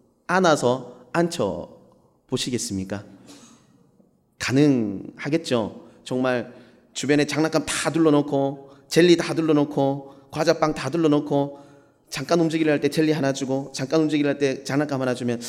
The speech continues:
아마 오 분, 삼 분 정도는 가능하지 싶습니다. 그러나 그 이후에는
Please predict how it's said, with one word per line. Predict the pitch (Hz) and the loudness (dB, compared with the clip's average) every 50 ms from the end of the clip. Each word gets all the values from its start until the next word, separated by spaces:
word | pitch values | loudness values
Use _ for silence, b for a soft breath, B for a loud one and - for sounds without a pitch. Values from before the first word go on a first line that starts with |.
| B B B | B B B
아마 | B 110 120 131 127 | B -2 0 2 2
오 | - - 131 120 | 2 2 2 2
분, | 123 160 180 180 180 180 175 - - | 4 6 4 4 4 0 -4 -8 -14
삼 | - - - 160 170 | -10 -6 -4 0 2
분 | 190 196 | 2 2
정도는 | 196 208 196 190 170 139 117 104 104 101 | 2 2 2 2 2 0 0 0 -4 -6
가능하지 | 101 98 101 113 117 113 117 110 107 | -6 -6 -6 -4 -4 -6 -6 -8 -10
싶습니다. | - - - - 104 98 95 82 85 - b b b b b b b b | -10 -12 -12 -8 -8 -8 -8 -8 -10 -16 b b b b b b b b
그러나 | - 156 165 160 151 160 165 165 - - | 0 2 2 2 2 2 0 -2 -6 0
그 | - 170 | 2 4
이후에는 | 156 143 139 139 131 135 139 139 135 139 - | 4 4 4 2 2 2 0 -2 -4 -8 -14